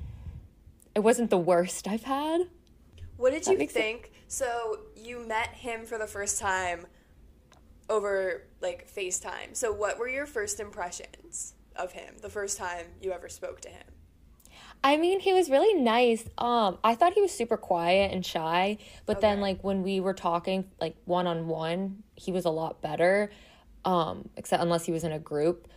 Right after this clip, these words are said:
Speaker 1: So he definitely came out more when we FaceTime versus just texting on the app, 'cause then,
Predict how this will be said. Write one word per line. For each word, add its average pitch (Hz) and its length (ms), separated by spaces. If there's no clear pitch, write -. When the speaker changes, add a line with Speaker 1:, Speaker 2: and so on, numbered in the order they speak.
Speaker 1:
So 175 460
he 208 140
definitely 196 440
came 190 280
out 170 240
more 170 500
when 202 160
we 185 100
FaceTime 170 480
versus 165 320
just - 380
texting 170 440
on 160 120
the 156 100
app, 160 400
'cause 151 240
then, 165 420